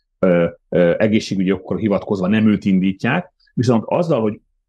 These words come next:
tuti, vagy fullba nyomták a kretint, hogy egy híres filmet idézek, ezzel gyakorlatilag olyan súlyos terhet vettek a nyakukba, ami lehet, hogy össze is töri őket.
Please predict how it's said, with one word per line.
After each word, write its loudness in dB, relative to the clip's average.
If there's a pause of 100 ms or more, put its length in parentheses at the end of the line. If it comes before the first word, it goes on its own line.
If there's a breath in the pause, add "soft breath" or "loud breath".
(420)
tuti, 2
vagy -2
fullba 4
nyomták -2
a -6
kretint, -2
hogy -2
egy -4
híres -2
filmet 0
idézek, 0 (140)
ezzel 2
gyakorlatilag -2
olyan 2
súlyos 0
terhet -4
vettek -4
a -4
nyakukba, 2
ami 2
lehet, 0
hogy 0
össze 0
is -2
töri -6
őket. -8